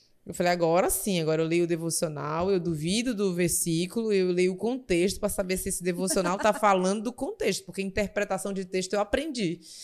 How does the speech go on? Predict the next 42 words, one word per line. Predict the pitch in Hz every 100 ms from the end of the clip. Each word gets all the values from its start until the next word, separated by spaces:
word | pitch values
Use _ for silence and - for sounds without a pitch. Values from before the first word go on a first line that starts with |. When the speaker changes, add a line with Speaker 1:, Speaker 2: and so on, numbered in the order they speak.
| -
Speaker 2:
<laughs> | 262 320 - - _ -
Speaker 1:
E | 214 214
aí, | 214 220 226 247 269 - - 73 - - -
é | 208
isso, | 285 311 277 - 180 175
é | 185
escolha. | 220 - 285 202 185 175 180 -
Foi | 202
muito | 196 202 262
bom. | 285 190 175 180
E | 185 190
é | 226
muito | 196 170
bom | 156 147
todo | 160 175
dia. | 165 160 147 - -
Speaker 2:
E | 202
é | 208
muito | 208 226 233
bom. | 240 190 180
E | 196
o | 208
que | - 240
se | -
resume | 254 247 220 214 214
isso | 220 226
tudo | - 208 185
aqui | 180 - 208 208
é | 185
que | 185 196
você | 180 190 - 190
também | 202 202 202 208
escolha | 254 - - _ 226 233 240 226 190 175 170 -
estar | 180 - 175 170 185
com | 190
Deus, | 180 175 170 165 - _ _
né? | 190 190 202 -
E | 247
o |
importante | 277 294 330 330 320
é | 339
começar. | 330 349 440 - 392 269